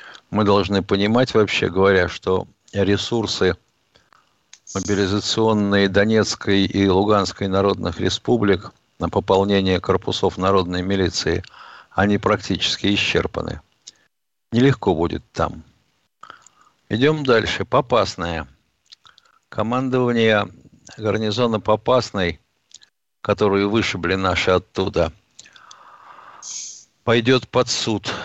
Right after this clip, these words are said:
за то, что обмануло свое киевское руководство. В чем обмануло, неизвестно, но направление они сдали.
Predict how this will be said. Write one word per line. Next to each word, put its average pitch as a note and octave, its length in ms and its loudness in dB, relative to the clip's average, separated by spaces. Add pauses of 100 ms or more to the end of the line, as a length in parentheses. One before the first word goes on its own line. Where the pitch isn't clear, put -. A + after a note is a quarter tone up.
(220)
за G#2 240 2
то, A#2 160 -2
что - 200 -4
обмануло A2 560 -2
свое G#2 360 2
киевское G#2+ 600 2
руководство. G2+ 760 0
В - 80 -12
чем C3+ 300 0
обмануло, G#2 520 0
неизвестно, G#2 760 0
но G#2 300 2
направление G#2+ 800 0
они G#2 240 0
сдали. F2 560 0